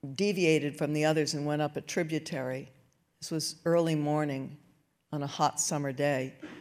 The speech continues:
It was a hundred and fourteen degrees, by the way. So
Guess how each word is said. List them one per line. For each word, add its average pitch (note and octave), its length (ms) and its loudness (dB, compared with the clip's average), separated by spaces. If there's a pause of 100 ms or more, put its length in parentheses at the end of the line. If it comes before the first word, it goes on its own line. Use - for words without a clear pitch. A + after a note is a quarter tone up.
(400)
It - 80 -14
was C#3+ 120 -4
a D#3 60 0
hundred D#3 260 0
and D3 120 -4
fourteen D3+ 460 0
degrees, D3+ 420 -2
by C3 180 -8
the C3 140 -10
way. C3 220 -12 (920)
So D3+ 460 4